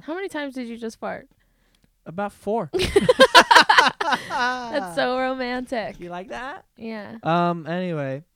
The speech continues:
Speaker 2: Uh, so that's all for this, this shit. That's all for this shit.
Speaker 1: <laughs>
Speaker 2: Um,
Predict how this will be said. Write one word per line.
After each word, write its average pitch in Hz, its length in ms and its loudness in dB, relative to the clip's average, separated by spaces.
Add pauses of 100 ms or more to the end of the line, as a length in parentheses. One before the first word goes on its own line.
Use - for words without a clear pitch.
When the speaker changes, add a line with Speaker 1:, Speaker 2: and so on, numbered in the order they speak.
(680)
Speaker 2:
Uh, 165 480 -4 (480)
so - 180 -18
that's 196 200 -14
all 240 140 -12
for 185 140 -16
this, - 420 -18
this 208 180 -12
shit. - 380 -12 (120)
That's 175 200 -18
all 202 100 -14
for 196 140 -16
this 196 140 -12
shit. 147 360 -12
Speaker 1:
<laughs> - 40 -20 (840)
Speaker 2:
Um, 160 640 -6